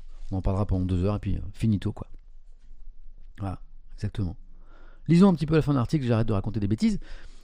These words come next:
Euh, Laurent Marcangeli, qui est le président du groupe, euh, Horizon à l'Assemblée, euh, comme Olivier Véran, eux, ils sont réticents, euh, à l'augmentation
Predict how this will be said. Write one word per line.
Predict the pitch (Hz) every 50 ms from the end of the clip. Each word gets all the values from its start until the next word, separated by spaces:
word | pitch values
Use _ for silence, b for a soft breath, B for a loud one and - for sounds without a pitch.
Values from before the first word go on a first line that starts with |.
| B - -
Euh, | 131 127 123 120 120 113 110 110 104 104 104
Laurent | 120 147 175 185 180 202 196
Marcangeli, | 165 147 139 - 127 120 127 156 196 240
qui | -
est | -
le | -
président | - 131 113 113 123 123
du | 117 107
groupe, | 92 113 120 - - 113
euh, | 113 -
Horizon | - 113 101 104 98 107 107 95
à |
l'Assemblée, | 87 87 - 101 95 95 117 151 196 240 b b b b b b b b b -
euh, | 107 95 92 90 90 87
comme | - - 190 180
Olivier | 170 165 147 131 123 127
Véran, | 113 113 113 123 156 190 196 - -
eux, | 147 170 185
ils | 165 131
sont | - - 123 110
réticents, | 101 87 127 156 - - 131 117 - - 135 127 151 220 - - - - - - - - - - - - - - - - - - - - - - - - - - - 107
euh, | 101 95 92 90 90 87 87 85 85 82 80 80 80 78 - -
à | - 101 95 92 98
l'augmentation | 104 117 117 120 123 113 110 - 107 98 - - 120 110 104 104